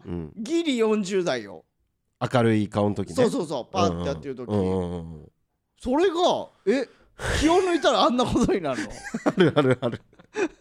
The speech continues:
Speaker 1: マジあるよ。
Speaker 2: 嘘だよ。
Speaker 1: 特にいいショットだったけどね、デイさんのは。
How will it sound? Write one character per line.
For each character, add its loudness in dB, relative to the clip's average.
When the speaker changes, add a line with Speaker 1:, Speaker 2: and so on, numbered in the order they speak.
Speaker 1:
マ 6
ジ 6
あ 4
る 0
よ。 -8
Speaker 2:
嘘 0
だ 2
よ。 -2
Speaker 1:
特 4
に 6
い 6
い 4
シ 2
ョ 6
ッ -4
ト -2
だ 0
っ -4
た -6
け -6
ど -10
ね、 -10
デ 0
イ 0
さ -2
ん -2
の -4
は。 -16